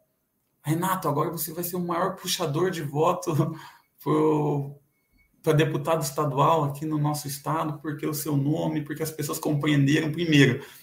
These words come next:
que não houve invasão da igreja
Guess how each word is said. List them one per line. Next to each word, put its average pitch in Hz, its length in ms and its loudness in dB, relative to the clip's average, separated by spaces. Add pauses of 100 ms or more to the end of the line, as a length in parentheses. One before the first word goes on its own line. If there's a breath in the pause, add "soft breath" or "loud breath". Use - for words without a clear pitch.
(100)
que - 120 0
não 156 200 8
houve 151 540 8
invasão 156 540 4
da 139 80 4
igreja 175 640 2